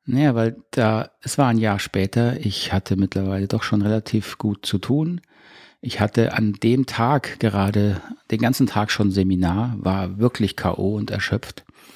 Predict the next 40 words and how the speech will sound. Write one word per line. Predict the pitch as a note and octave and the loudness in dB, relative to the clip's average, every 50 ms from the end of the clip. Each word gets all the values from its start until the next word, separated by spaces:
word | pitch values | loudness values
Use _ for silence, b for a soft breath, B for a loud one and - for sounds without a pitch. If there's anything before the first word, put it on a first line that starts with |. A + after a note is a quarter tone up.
| B B B B B B B B B B B | B B B B B B B B B B B
und | - G#2 F#2+ | 0 2 2
hatte | G#2 - - - - | 2 2 0 0 0
eigentlich | - B2+ C3 C#3+ C#3+ C3+ B2 A#2 - - | 2 2 4 4 4 2 0 0 -2 0
innerlich | C3 B2+ B2 A#2 G#2+ G2+ - | 2 2 2 2 0 -2 -2
gehofft, | - G#2 F2+ G2+ G2 - - | -2 -2 0 0 0 0 0
"Oh, | F3 G2+ F2+ | 0 0 0
bitte, | - F#2+ F#2 - G2 F#2 | 0 -2 -2 0 2 0
hoffentlich | G2 F#2+ - G2+ F#2+ - - | 0 0 0 0 0 0 0
kommt | - - A2 A2 A2 - | 0 2 2 2 2 0
niemand." | G2+ F#2 F#2 F#2 F2+ | 0 2 2 2 2
Und | - B2 A2 | 0 0 2
tatsächlich, | - C3 B2 - - F3+ F#3 - D3 C3 | 2 0 0 2 2 2 2 2 2 0
es | B2 A2+ - | 0 0 -2
kam | - - - C#3+ F#3 F3+ | -2 0 2 2 4 4
dann | D3+ A#2+ B2 | 2 2 2
erstmal | - B2 B2 - - - - A#2 G#2+ | 2 0 -2 -4 -6 -4 -2 0 0
niemand. | G#2 G#2 B2 C#3+ D3 D#3 F3 G3 G#3+ A3+ - - - - - - A3 | 2 4 4 2 2 0 -2 -2 -2 -4 -6 -10 -20 -20 -20 -14 -6
Acht | - B2+ C3 - - - | -2 -2 -2 -2 -2 -2
Uhr, | C#3+ E3 F#3+ - | 0 0 0 0
um | - | 0
fünf | - - - A#3+ A3 - | 0 2 2 2 2 2
nach | - D#3 | -2 -4
acht | - - - - | -2 -2 -4 -2
habe | - C3 | -4 -4
ich | - | 0
die | - B2+ | -2 -2
Tür | - - C#3 | 0 2 0
zugemacht, | C3 - D3 C#3 C3 C3 B2+ A#2 - - B B B B B B B B | 0 0 0 0 0 0 0 -2 -2 -6 B B B B B B B B
Zettel | - - B2+ A#2+ - A#2 | -2 0 0 2 2 2
hin, | A2 A2+ G#2+ | 2 2 2
"Leider | G#2 A#2 B2 A#2+ A2+ G#2 | 4 2 4 4 2 2
wegen | G2+ G2+ F#2+ F#2+ F#2+ F#2 F#2 | 0 0 0 0 0 0 0
mangelnden | F2 E2+ F2+ F2+ F2 F2 E2+ F2 F#2 - - | 0 0 0 -2 -2 -2 -4 -6 -6 -8 -8
Teilnehmern, | - - - E2 E2+ E2+ E2+ F2 F2 F2 - - - | -6 -4 -4 -4 -4 -6 -6 -10 -12 -14 -14 -10 -8
äh, | E2 D#2 E2 | -8 -8 -8
fällt | - - - D#2+ - | -8 -8 -8 -8 -8
der | - - | -8 -14
Vortrag | - - - - G#2+ - | -14 -14 -12 -10 -4 0
aus." | - G2+ G2+ - - | 2 2 2 0 -2
Bin | - G#2 G2+ G2 F#2+ | -2 -2 -2 -2 -2